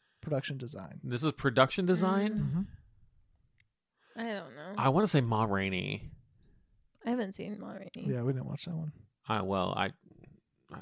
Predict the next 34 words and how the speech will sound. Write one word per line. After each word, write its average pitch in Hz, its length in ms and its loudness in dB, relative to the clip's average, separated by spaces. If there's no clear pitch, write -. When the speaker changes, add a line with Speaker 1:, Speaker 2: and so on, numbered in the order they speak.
Speaker 2:
think - 120 -20
it - 60 -20
was, - 100 -20
I - 100 -12
did. - 200 -14
Speaker 1:
Yeah, 220 160 12
I 269 40 8
know. 190 220 6
Yeah. 247 180 6
Speaker 2:
Okay. - 140 -4
<laughs> 147 80 6
Speaker 1:
And 180 100 10
it 185 40 12
looked 220 200 12
like 294 160 6
it - 40 10
Speaker 2:
I - 40 12
Speaker 1:
had - 80 12
Speaker 2:
wanna 151 140 10
Speaker 1:
good, 156 80 12
Speaker 2:
say 127 140 10
that 104 240 6
one. - 120 -2
Speaker 1:
it 196 140 8
looked 214 180 8
like 220 100 6
it 220 60 6
had 156 140 8
Speaker 3:
Well, - 100 2
Speaker 1:
good 151 120 6
Speaker 3:
I - 60 -6
Speaker 1:
production 135 400 0
Speaker 3:
did. 120 80 -4
Speaker 1:
design. 151 260 -2